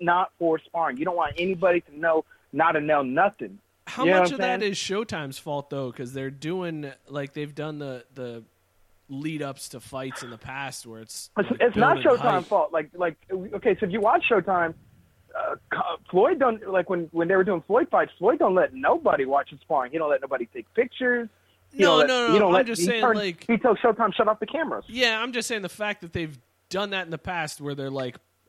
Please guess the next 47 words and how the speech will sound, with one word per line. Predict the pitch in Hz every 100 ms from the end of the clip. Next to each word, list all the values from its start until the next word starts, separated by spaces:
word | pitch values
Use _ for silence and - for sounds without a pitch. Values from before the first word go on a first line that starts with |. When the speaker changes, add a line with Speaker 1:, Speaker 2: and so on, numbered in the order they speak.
| _ _ _ -
Speaker 2:
pre-hyping | - 214 208 185 175 165 165 151
a | 120
fight | - 151 120 107 - _ _ _ _ -
to | 156
get | 165 165
people | 170 147
excited | 135 - 156 131
for | - 123
it, | 117
like, | 131 120 - _ _ _ _ _
that's, | 165 151 - 151
that | 147 151
Speaker 1:
Yeah, | 226
but | 190 196
you |
don't | 233
Speaker 2:
becomes | 196
Speaker 1:
need, | 240
Speaker 2:
the |
new | 208
Speaker 1:
you | 214
don't | -
Speaker 2:
normal | 214 165 143
Speaker 1:
need, | 196
Speaker 2:
of, |
Speaker 1:
you, | -
Speaker 2:
like, | 208 135 -
Speaker 1:
people | 247 208
Speaker 2:
"Well, | 208 -
Speaker 1:
don't |
Speaker 2:
we | 180 190
gotta |
Speaker 1:
release | 214 -
their | 180
Speaker 2:
hype | -
it." |
Speaker 1:
sparring | - 185 180 160 _
stuff | 165 123 -
because | 151 175 139 - _ _ _ _ -
you | 170
don't | 208
wanna | 180 185 160
know, | 160 185 220 233 -
like, | 165 160 170
you | 190
don't | 240
wanna | 240